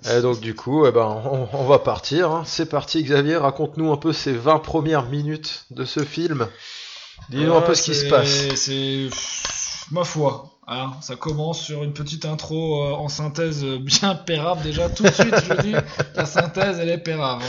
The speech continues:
Speaker 2: hein.
Speaker 1: <laughs>
Speaker 2: C'est moi ou c'est, elle est vraiment
Speaker 1: Il y a de
Speaker 2: à
Speaker 1: la
Speaker 2: chier.
Speaker 1: synthèse.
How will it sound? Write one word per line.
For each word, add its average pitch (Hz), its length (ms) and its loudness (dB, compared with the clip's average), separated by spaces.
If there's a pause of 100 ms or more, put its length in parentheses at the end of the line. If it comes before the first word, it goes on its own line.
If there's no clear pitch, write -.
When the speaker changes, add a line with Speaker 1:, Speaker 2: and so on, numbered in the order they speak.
(400)
Speaker 2:
hein. 156 80 0
Speaker 1:
<laughs> - 1040 -4
Speaker 2:
C'est 170 160 -2
moi 190 180 0
ou 208 60 2
c'est, 175 160 0
elle 165 180 -2
est 151 40 -2
vraiment 156 260 -2
Speaker 1:
Il 127 40 4
y - 20 10
a 117 60 8
de 123 40 4
Speaker 2:
à 127 40 2
Speaker 1:
la 123 100 6
Speaker 2:
chier. 131 160 6
Speaker 1:
synthèse. 143 460 4